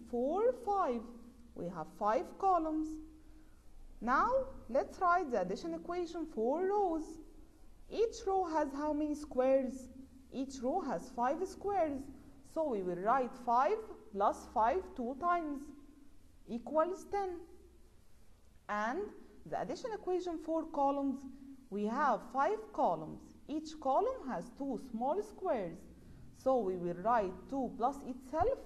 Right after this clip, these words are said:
five times, equals ten also. The next question, this array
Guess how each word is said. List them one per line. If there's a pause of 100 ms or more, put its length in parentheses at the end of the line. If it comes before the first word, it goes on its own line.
five (140)
times, (760)
equals
ten
also. (1400)
The
next (100)
question, (960)
this
array